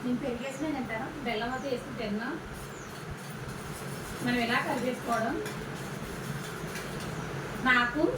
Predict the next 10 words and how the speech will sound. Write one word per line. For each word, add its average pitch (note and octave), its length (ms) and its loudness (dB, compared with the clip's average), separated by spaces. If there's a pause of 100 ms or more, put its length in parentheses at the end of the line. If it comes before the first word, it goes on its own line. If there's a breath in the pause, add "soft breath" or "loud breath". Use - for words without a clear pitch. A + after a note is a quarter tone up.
సంజుకి, C4 440 4
ఆర్జీకి B3+ 480 4
గ్లాసులు, A#3 480 2 (480)
సాయికి C4 300 4
అయితే D#4+ 440 2 (320)
పాలు B3 280 6
వేసుకుని D4 320 4
ఓట్స్ - 480 0
ఉడకబెట్టుకుంటుంది B3 560 -2
అనమాట. G#3+ 560 0